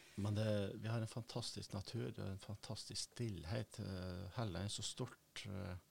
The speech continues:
altså, vi må begynne å selge stillhet.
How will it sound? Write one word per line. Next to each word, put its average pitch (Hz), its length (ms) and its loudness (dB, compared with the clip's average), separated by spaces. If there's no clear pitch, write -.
altså, 101 160 -4
vi 98 120 4
må 101 120 4
begynne 101 240 2
å - 0 -
selge 101 300 0
stillhet. 95 760 -4